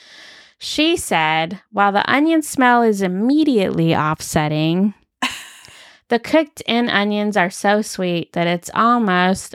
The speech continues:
Speaker 1: okay." Right?
Speaker 2: But it needs chips.
Speaker 1: <laughs>
Speaker 2: Like we said.
Speaker 1: And you will hear our
Speaker 2: If you
Speaker 1: review.
Speaker 2: had, like,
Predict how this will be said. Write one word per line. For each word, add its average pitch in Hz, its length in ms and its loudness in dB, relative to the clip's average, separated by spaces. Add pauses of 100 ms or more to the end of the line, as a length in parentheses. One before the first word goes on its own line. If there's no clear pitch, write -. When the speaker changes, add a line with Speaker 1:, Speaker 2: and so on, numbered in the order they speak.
Speaker 1:
okay." 175 1080 -2 (680)
Right? 170 340 -2 (140)
Speaker 2:
But 175 140 -4
it 175 200 -6
needs 233 520 -10
chips. - 1000 -6
Speaker 1:
<laughs> - 60 -20 (1500)
Speaker 2:
Like 175 340 -10
we 165 200 -12
said. 143 680 -14 (520)
Speaker 1:
And 320 360 -2
you 320 140 -6
will 302 100 -2
hear 339 240 -4
our 254 300 0
Speaker 2:
If 240 160 -2
you 233 60 -2
Speaker 1:
review. 226 180 2
Speaker 2:
had, 370 400 0
like, 208 580 -6